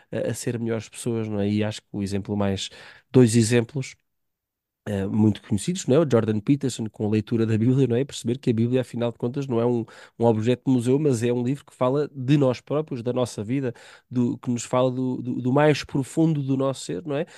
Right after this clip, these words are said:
E o outro exemplo é o Tom Holland, não é? Que sendo sincero, sendo honesto, olhando para a história, eh, e, e perceber de onde é que ele vem, onde é que ele está, ele percebe que, quer dizer, eu não posso ser europeu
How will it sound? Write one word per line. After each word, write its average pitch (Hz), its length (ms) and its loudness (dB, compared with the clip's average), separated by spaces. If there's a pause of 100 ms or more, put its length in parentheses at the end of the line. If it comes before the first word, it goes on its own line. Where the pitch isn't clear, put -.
(160)
E 156 80 -2
o 151 40 6
outro 139 220 4
exemplo 139 360 -2
é - 20 2
o 160 40 0
Tom 117 220 -2
Holland, 117 440 -4
não 113 80 -6
é? 110 100 -6
Que - 180 -14
sendo 117 320 -4
sincero, 131 640 0
sendo 123 280 -8
honesto, 123 440 -4 (360)
olhando 123 440 2
para 123 160 -6
a - 20 -2
história, 117 500 -6 (340)
eh, 104 680 -4
e, 104 300 -8
e 104 40 -10
perceber 113 400 -4
de 104 120 -8
onde 113 140 0
é 120 40 4
que 123 100 -8
ele 113 120 0
vem, 117 200 4
onde 113 160 0
é - 40 -2
que - 100 -12
ele 110 80 -6
está, 110 260 -6
ele 123 100 -6
percebe 117 300 -8
que, - 120 -20
quer 127 120 -8
dizer, 110 180 -8
eu 113 120 -8
não 113 260 -6
posso 120 500 -2
ser 110 360 -8
europeu 120 580 -2